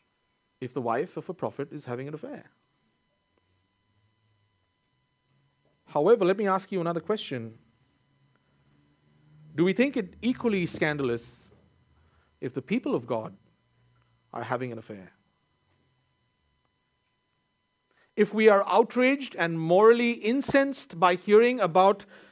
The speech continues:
someone's or the wife of, of the prophet being in bed with another man, what about the people of God being in bed with other gods? I want us to,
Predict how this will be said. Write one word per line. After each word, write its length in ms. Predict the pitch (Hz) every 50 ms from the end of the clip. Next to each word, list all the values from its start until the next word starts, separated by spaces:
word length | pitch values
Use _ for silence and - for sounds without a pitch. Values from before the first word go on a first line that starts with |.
| _ _ _ _ _ _ _ _ _ _ _ _ _ _ _ _ _ _ _ _ _ _ _ _
someone's 600 | - - - 226 269 311 311 302 269 - - - - - -
or 180 | - 156 170 170
the 80 | 160 151
wife 320 | 139 160 202 254 - -
of, 240 | 208 - - - _ -
of 120 | 156 156 -
the 60 | -
prophet 380 | - - 202 202 - 214 175 165
being 160 | 190 190 180
in 160 | 165 147 123
bed 260 | 117 160 202 240 254
with 120 | 220 196 170
another 240 | 160 156 147 147
man, 500 | 135 131 131 127 127 135 147 180 190 196 - _ _ _ _ _ _ _
what 220 | - 160 226 262 311
about 400 | 254 190 190 151 131 120 120 - _ _ _ _
the 80 | - 139
people 340 | - - 233 - - 180 147
of 100 | 123 123
God 320 | - 117 113 113 117 120
being 200 | 131 139 147 139
in 120 | 135 120
bed 320 | 113 123 143 143 123 117 120 - _ _ _ _ _ _ _ _ _ _ _ _ _ -
with 140 | 117 117
other 140 | 113 107 113
gods? 500 | 107 113 104 95 92 - - - - _ _ _ _ _ _ _ _ _ _ _ _ _ _ _ _ _ _ _ _ _ _ _ _ _ _ _ 988 1017 988 _ _ _ 988 _ _ _ _ _ _ _ _ _ _ _ _ _ _ _ _ _ _ _ _ _ _ _ _ _ _ _ _ _ _ _ _ _
I 100 | - 147
want 200 | 139 160 233 302
us 180 | 330 311 - -
to, 380 | - 247 233 220 214 208 208